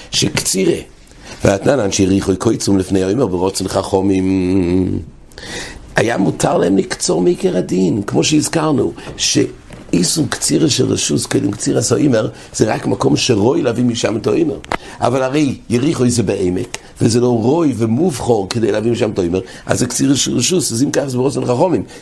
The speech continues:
והרי לפי רבי יהודה כתוב, זה היה שלא ברצון חכמים. באותו בית זה כתוב, במשנה כתוב, וגויצ'ים לפני האומר, שלא ברצון חכמים, ולא מיכו ביודו. ואם כ-,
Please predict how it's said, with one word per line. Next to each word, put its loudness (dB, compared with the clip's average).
והרי 2
לפי 0
רבי 0
יהודה 2
כתוב, 0
זה 2
היה 0
שלא 2
ברצון 0
חכמים. 2
באותו 4
בית 2
זה -2
כתוב, 0
במשנה 2
כתוב, -2
וגויצ'ים 2
לפני 0
האומר, 2
שלא 0
ברצון -2
חכמים, -2
ולא 4
מיכו 2
ביודו. 2
ואם 4
כ-, 2